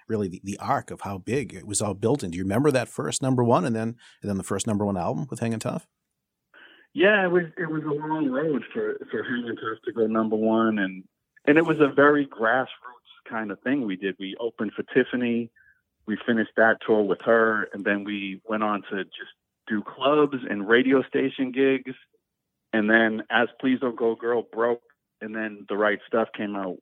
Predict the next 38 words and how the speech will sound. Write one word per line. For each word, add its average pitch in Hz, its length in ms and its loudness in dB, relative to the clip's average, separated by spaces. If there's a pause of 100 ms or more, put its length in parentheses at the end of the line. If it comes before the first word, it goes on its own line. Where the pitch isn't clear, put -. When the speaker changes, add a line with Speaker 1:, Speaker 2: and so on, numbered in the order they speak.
Speaker 2:
we 104 140 -12
kind 101 220 -4
of 95 160 -8
went 101 180 -6
back 131 280 6
on 113 120 2
the 107 80 -4
road 104 280 -2
the 107 60 -12
next 104 280 -12
summer 113 220 -10
with 92 140 -8 (100)
Tiffany. 95 420 -10 (520)
So 120 340 4 (240)
when 117 220 -6
I'll 170 180 -2
Be 175 80 0
Loving 143 260 2
You 123 100 -12 (120)
Forever 117 220 -6
went 101 200 -8
number 104 200 -8
one, 113 220 -8
I'll 101 80 -6
never 113 240 -8
forget 113 320 -6
calling 107 380 -6
up - 80 -8
my 92 140 -8
mom 107 400 -4
to 95 140 -8
tell 87 200 -2
her, 87 80 -6
'cause - 220 -18
that 107 200 0
was 104 180 -12
her 101 160 -6 (100)
favorite 101 400 -6